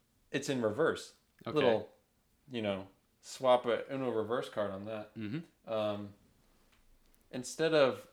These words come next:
Speaker 1: an animal doing something to a person, it's now a person doing something on, you
Speaker 2: Oh.
Speaker 1: know, to, you know, little
Speaker 2: Mm-hmm.
Speaker 1: bit of, to negative one power there.
Speaker 2: Yes.
Speaker 1: Yeah. Okay, so, um,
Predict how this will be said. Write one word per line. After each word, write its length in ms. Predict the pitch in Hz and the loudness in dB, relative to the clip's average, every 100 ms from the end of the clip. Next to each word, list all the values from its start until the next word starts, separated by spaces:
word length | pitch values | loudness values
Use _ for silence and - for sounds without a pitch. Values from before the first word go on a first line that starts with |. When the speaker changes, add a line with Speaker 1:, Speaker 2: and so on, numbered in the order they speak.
| - | -2
Speaker 1:
an 100 | 117 | -2
animal 400 | 104 131 135 117 | 2 0 4 2
doing 180 | 113 117 | 2 -2
something 500 | - 120 - 113 104 98 _ - | 0 -2 0 -4 -4 -8 _ -4
to 120 | 110 | -4
a 40 | |
person, 600 | 98 - 165 - 98 95 - _ _ _ _ _ _ _ _ _ | -4 -2 -2 -4 -10 -12 -18 _ _ _ _ _ _ _ _ _
it's 180 | 123 - | -12 -2
now 180 | 120 107 | 2 4
a 20 | |
person 680 | 104 - 139 139 - 104 92 - _ _ _ _ _ - - - | 2 0 -2 -2 -4 -6 -8 -16 _ _ _ _ _ -18 -12 -2
doing 160 | 135 | -2
something 320 | 123 131 123 117 | 0 0 0 2
on, 400 | 120 113 104 98 | 2 2 -4 -4
you 60 | 117 | 2
Speaker 2:
Oh. 20 | |
Speaker 1:
know, 200 | 104 95 104 | 2 2 -6
to, 100 | - 120 123 | -10 -10 -10
you 100 | 127 | -6
know, 220 | 113 98 92 - - | 0 0 -2 -12 -4
little 200 | 131 127 | -2 0
Speaker 2:
Mm-hmm. 80 | 123 | 4
Speaker 1:
bit 140 | 120 | 6
of, 220 | 110 101 - _ _ _ _ | 8 6 2 _ _ _ _
to 120 | - | -4
negative 360 | 127 123 120 110 | 2 4 4 2
one 140 | 113 107 | 0 2
power 340 | 127 123 101 | 4 4 4
there. 260 | 92 92 - | -2 -8 -8
Speaker 2:
Yes. 300 | 104 87 - | -6 -6 -6
Speaker 1:
Yeah. 240 | 107 101 90 - _ _ 110 | 0 0 0 -10 _ _ -14
Okay, 300 | 110 101 - | -6 -6 -6
so, 340 | - 117 117 - - _ - - - _ _ _ 226 | -8 -6 -6 -10 -20 _ -20 -20 -20 _ _ _ -10
um, 400 | 117 113 110 | -4 -4 -4